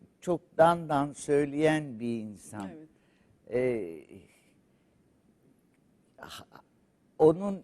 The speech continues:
Speaker 1: ilk adımlarını görmüş, bir devrimin ilk adımlarını yaşamış bir insan. E, hayal kırıklıklarına, e, dayanamayan ama bunu da, e,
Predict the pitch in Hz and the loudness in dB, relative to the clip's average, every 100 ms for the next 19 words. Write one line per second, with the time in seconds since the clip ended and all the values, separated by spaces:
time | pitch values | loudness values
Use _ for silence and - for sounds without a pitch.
0 | - 185 175 - 175 160 151 156 156 151 | -12 -12 -12 -2 0 0 -2 -8 -2 0
1 | 156 156 156 165 151 120 131 127 123 120 | 2 0 -4 -4 -6 0 4 6 4 0
2 | 117 107 - - - 127 143 135 117 135 | -10 -12 -16 -20 -20 -8 -6 -4 0 0
3 | 131 123 135 143 - 151 139 - 151 131 | 0 -6 -12 -14 -14 -14 -16 -6 -2 -2
4 | 135 139 135 135 131 135 147 131 113 - | -4 -6 0 2 0 -2 -2 0 -2 -4
5 | 120 127 135 - - 117 123 107 123 120 | -8 -8 -14 -20 -20 -14 -12 -10 -12 -12
6 | 104 - 117 110 90 _ _ _ _ _ | -14 -6 -4 -4 -8 _ _ _ _ _
7 | _ _ - 123 117 95 - - - - | _ _ -10 -8 -8 -12 -20 -20 -20 -6
8 | 123 156 180 185 - - 151 151 - 147 | 2 6 6 4 0 -8 -8 -8 -8 -14
9 | - 147 139 143 151 156 156 - - 127 | -6 0 2 2 0 -2 -2 -4 -4 -2
10 | 127 127 127 117 - _ _ _ _ _ | 0 0 0 -2 -6 _ _ _ _ _
11 | _ 143 143 143 147 156 170 160 135 123 | _ 6 8 8 8 4 0 0 -2 -2
12 | 120 127 135 - 143 147 143 139 117 127 | -2 -6 -10 -2 0 2 4 2 -2 -14
13 | 143 151 127 143 139 - - - 117 123 | -10 -10 4 6 6 4 -6 -12 -6 -4
14 | 120 | -4